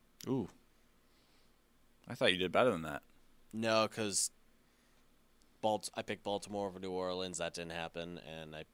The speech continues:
Speaker 2: picked Dallas over Washington, and that didn't happen.
Speaker 1: And funny thing is, is one of the picks that I got with you, I had swapped on Sports Talk Saturday with Nate.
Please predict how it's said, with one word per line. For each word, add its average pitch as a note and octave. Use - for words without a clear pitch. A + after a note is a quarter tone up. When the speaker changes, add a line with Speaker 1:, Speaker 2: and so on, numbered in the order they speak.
Speaker 2:
picked -
Dallas E2+
over E2
Washington, E2
and D#2
that D2+
didn't B1
happen. -
Speaker 1:
And B2+
funny D#3+
thing D3
is, B2+
is G#2
one B2+
of C3+
the A#2
picks -
that A2+
I G#2+
got A2
with G#2
you, A#2
I G#2+
had G#2+
swapped A#2+
on G#2
Sports A2
Talk G#2
Saturday A#2+
with F#2+
Nate. A2+